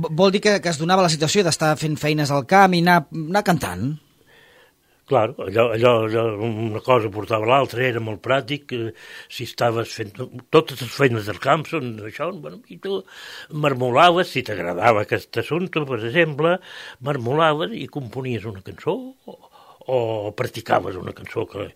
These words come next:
Speaker 2: que era feta d'una altra i tu la volies cantar, i això. Sí, era molt... Ara és diferent, fas una altra, fas,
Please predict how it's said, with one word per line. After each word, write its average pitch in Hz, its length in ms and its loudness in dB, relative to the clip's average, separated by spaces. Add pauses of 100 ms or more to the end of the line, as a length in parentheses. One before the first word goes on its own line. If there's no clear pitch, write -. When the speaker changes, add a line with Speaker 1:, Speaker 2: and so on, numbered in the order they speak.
(300)
Speaker 2:
que 117 160 -6
era 101 160 -8
feta 101 260 -4
d'una 101 240 -4
altra 101 240 -6
i 98 240 -8
tu 95 160 -8
la 90 160 -8
volies 90 480 -12 (560)
cantar, 226 460 -12 (680)
i 92 160 -14
això. - 320 -20 (720)
Sí, - 80 -14 (240)
era 123 160 0
molt... 98 400 -4
Ara 117 240 -2
és 104 80 -4
diferent, 85 480 -8
fas 98 320 -10
una 87 240 -20
altra, - 240 -18
fas, - 220 -12